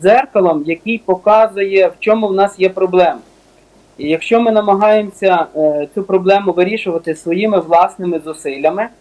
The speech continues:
то дійсно в нас може щось не получитись. Десь не може спрацювати сила волі,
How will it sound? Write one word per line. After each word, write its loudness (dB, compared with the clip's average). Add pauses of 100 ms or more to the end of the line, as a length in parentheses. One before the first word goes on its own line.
(340)
то 6
дійсно 0
в -2
нас 2
може 0
щось 0
не 0
получитись. -2 (380)
Десь 0
не 2
може 2
спрацювати 0
сила 2
волі, 0